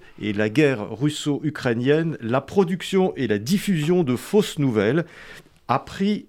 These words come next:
euh, ont pris un caractère professionnel, euh, avec des agences plus ou moins discrètes dont la spécialité est d'inventer et de diffuser de fausses informations pour le compte de clients anonymes le plus souvent.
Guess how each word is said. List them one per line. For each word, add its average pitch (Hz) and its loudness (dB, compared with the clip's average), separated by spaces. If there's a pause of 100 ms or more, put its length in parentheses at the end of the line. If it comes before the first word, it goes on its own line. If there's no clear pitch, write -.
(120)
euh, 113 2
ont 185 2
pris 143 0
un 110 2
caractère 101 -2
professionnel, 117 -2 (640)
euh, 104 0
avec 123 0
des 120 0
agences 117 0
plus 143 0
ou 139 2
moins 123 2
discrètes - -2
dont 131 -2
la 117 0
spécialité 120 -2
est 123 -2
d'inventer 143 2
et 120 -6
de 113 0
diffuser 135 0 (380)
de 113 2
fausses 170 2
informations 127 0 (140)
pour 165 4
le 123 2
compte 160 0
de 131 0
clients 107 0 (320)
anonymes 113 -2
le 113 -4
plus 113 -8
souvent. 95 -4